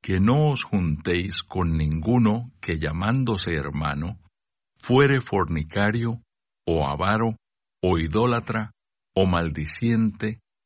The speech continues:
o borracho, o ladrón. Con el tal ni aun comáis.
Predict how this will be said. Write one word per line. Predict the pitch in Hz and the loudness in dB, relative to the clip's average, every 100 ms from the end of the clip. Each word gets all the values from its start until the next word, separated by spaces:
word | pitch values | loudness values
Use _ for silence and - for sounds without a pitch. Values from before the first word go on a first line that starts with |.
| - | -2
o | 92 | -2
borracho, | 85 85 95 113 110 - 71 - _ _ | 0 -2 -2 -4 -4 -8 -10 -10 _ _
o | - 85 | -2 0
ladrón. | 73 71 71 73 - 78 _ _ _ _ _ _ _ - | 0 -4 -6 -6 -8 -18 _ _ _ _ _ _ _ -2
Con | 92 87 | 0 0
el | 87 80 | -2 -2
tal | 127 139 143 147 _ - | 2 2 2 -4 _ -2
ni | 104 107 | 4 4
aun | 104 123 139 | 4 4 0
comáis. | 113 92 78 53 - - - | -2 -2 -2 -4 -8 -14 -16